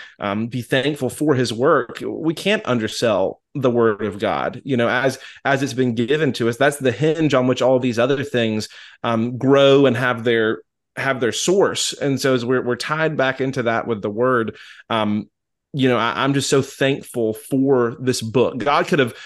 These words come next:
delivered things in a lot of different ways. He could have left us a picture book maybe of, of a thousand different pictures, you know, that, that would have, maybe we're supposed to intuit how this made us feel. But the fact that he gave us this word and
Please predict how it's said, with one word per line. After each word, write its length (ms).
delivered 480
things 180
in 80
a 80
lot 320
of 80
different 380
ways. 360
He 120
could 100
have 100
left 320
us 200
a 100
picture 420
book 220
maybe 280
of, 200
of 120
a 60
thousand 380
different 260
pictures, 480
you 80
know, 140
that, 140
that 120
would 120
have, 220
maybe 240
we're 100
supposed 220
to 60
intuit 340
how 160
this 120
made 160
us 140
feel. 380
But 260
the 80
fact 220
that 80
he 80
gave 280
us 340
this 240
word 380
and 180